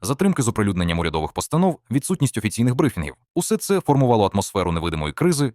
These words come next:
яка поки не названа, але вже відчувається у кожній деталі. В експертних колах обережно кажуть: почався процес, який може змінити політичну архітектуру країни. Офіційні коментатори намагаються зберегти нейтральний тон, однак навіть у їхніх виступах помітна втома.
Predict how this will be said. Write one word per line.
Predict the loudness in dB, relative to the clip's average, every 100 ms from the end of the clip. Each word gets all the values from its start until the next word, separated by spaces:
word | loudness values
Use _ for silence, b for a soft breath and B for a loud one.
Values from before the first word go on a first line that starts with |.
| -4
яка | -2 -2
поки | 0 0 2
не | 2
названа, | 2 2 2 0
але | 2 2
вже | 2
відчувається | 0 0 0 0 0 -2
у |
кожній | 0 0 0
деталі. | -4 -4 -4 -6 -12 _ _ _
В | -6
експертних | -4 -2 -2 0 0
колах | 2 2 0
обережно | 0 0 0 -2
кажуть: | -2 -4 -4 -12 _
почався | -2 -2 -2 -2
процес, | -2 0 -2
який | -2 2
може | 2 4
змінити | 4 2 2
політичну | 2 2 2 0 -2
архітектуру | -2 -6 -4 -4
країни. | -2 -4 -4 -12 _ _
Офіційні | -6 -4 0 2
коментатори | 4 2 2 2 2
намагаються | 4 4 2 0
зберегти | -2 0 2
нейтральний | 2 2 0 0
тон, | -4 -6 _
однак | -2 0 2
навіть | 0 0
у | -4
їхніх | -2 -2 -2
виступах | -2 -4 -2
помітна | 0 0 0
втома. | 0 0 -2